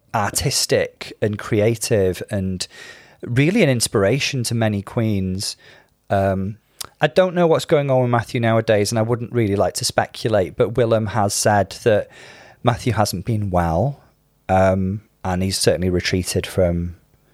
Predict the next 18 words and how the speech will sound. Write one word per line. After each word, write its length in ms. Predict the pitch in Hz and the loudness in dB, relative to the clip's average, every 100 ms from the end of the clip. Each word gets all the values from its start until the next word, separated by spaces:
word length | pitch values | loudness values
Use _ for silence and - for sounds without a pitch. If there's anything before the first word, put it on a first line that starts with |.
| _ _ _ _ _ | _ _ _ _ _
public 520 | - 131 87 - - - | -2 2 2 -2 -6 -8
life. 480 | - 82 - - - _ _ _ - | -6 -8 -10 -14 -20 _ _ _ -2
Um, 320 | 90 87 92 - - _ | 0 0 -4 -10 -20 _
but, 240 | 117 98 - | 0 0 -4
uh, 120 | 98 - _ | -10 -10 _
send 280 | - 156 147 | -2 0 2
him 100 | 123 | 0
all 100 | 92 | 0
the 80 | 90 | 0
love 220 | 85 87 | -4 -4
in 80 | 87 | -8
the 60 | 90 | 0
world. 480 | 110 131 131 127 107 | 2 4 2 0 0
Like, 380 | 101 - - - _ _ _ _ | 0 -2 -14 -18 _ _ _ _
what 120 | - 95 | -2 -2
an 80 | |
amazing 500 | 110 110 104 - 98 | 0 -2 -2 -2 -4
creative. 840 | 95 98 98 127 - 90 90 - | -4 -2 -2 -2 -4 -4 -4 -8